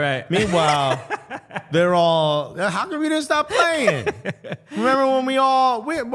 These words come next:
Speaker 2: thought you guys were gonna argue with us too."
Speaker 1: Yeah, uh, but a, a really, really smart play. Uh, I, I believe it tied the game, uh, and, and then they ended up getting the, uh, the game winner. But it was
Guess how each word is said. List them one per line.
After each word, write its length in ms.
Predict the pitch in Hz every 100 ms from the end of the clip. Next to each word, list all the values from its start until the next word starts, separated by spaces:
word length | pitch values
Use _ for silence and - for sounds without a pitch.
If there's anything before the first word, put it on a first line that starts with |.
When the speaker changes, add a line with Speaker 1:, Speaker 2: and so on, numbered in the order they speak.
| 226 247
Speaker 2:
thought 120 | 285
you 200 | 349 427
guys 200 | 339 247
were 100 | 233
gonna 120 | 220
argue 260 | 214 220 233
with 120 | 240
us 140 | 240 247
too." 380 | - 339 262 131
Speaker 1:
Yeah, 600 | 147 165 120 - 135 143
uh, 40 |
but 300 | 117 131 160
a, 460 | 156 160 147 - 143
a 40 |
really, 300 | 117 143 175
really 200 | 170 160
smart 440 | 156 147 139 - -
play. 320 | 139 214 285 - - -
Uh, 60 |
I, 180 | 117 113 113
I 100 | 131
believe 240 | 127 185
it 100 | 139
tied 320 | - 139 151
the 60 | 123
game, 360 | 117 143 170 190 - -
uh, 460 | 117 110 104 98 -
and, 300 | 117 110 107
and 220 | 95 110
then 80 | 110
they 120 | 113
ended 180 | 110 110
up 120 | 110
getting 260 | 110 104 107
the, 60 | 104
uh, 440 | 101 92 101 98
the 120 | 95
game 260 | 95 110 101
winner. 260 | 127 180 180 _ _
But 260 | 123 117 -
it 180 | 135 143
was 340 | 147 151 131